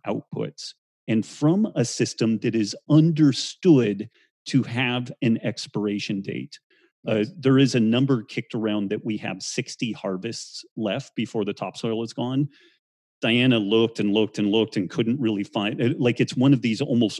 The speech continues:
Speaker 1: urban myth things. And now it, it gets recycled in movies and even in scientific literature.
Speaker 2: Mm-hmm.
Speaker 1: Nobody really knows how many, uh, uh, harvests we have, and it probably depends on the location, what,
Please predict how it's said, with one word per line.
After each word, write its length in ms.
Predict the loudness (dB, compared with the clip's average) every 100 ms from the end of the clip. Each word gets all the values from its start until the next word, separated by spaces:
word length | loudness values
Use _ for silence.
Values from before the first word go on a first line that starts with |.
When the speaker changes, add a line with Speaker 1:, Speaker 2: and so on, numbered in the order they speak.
| 0
Speaker 1:
urban 320 | 0 2 0
myth 200 | -2 -4 -2
things. 300 | 0 0 0
And 120 | 0
now 240 | 0 -2
it, 120 | -4 -4
it 160 | -6 -4
gets 220 | -8 -8 -8
recycled 680 | -6 -6 -6 -6 -4 -6 -6 -8
in 300 | -6 -4 2
movies 580 | 4 4 2 -2 -6 -8
and 120 | -4
even 260 | -4 -2 -4
in 140 | -6
scientific 640 | -8 -6 -6 -6 -8 -8 -6
literature. 540 | -4 -4 -4 -4 -4 _ _ -10
Speaker 2:
Mm-hmm. 120 | -2 2
Speaker 1:
Nobody 260 | 4 4
really 260 | 4 2 4
knows 260 | 2 0
how 220 | -4 -6 -2
many, 360 | 0 0 -2 _ _ -8
uh, 240 | -4 -2 -4 -8
uh, 160 | -6 -6 -6 -6
harvests 400 | -4 -4 -4 -2
we 100 | -2
have, 240 | -2 -2
and 80 | -4
it 80 | -2
probably 240 | -2 -2 -2
depends 680 | -6 -4 -2 0 0 -2 -6
on 240 | -6 -2 -2
the 80 | 0
location, 760 | -2 -2 -4 -2 -2 -2 -2
what, 180 | -4 -6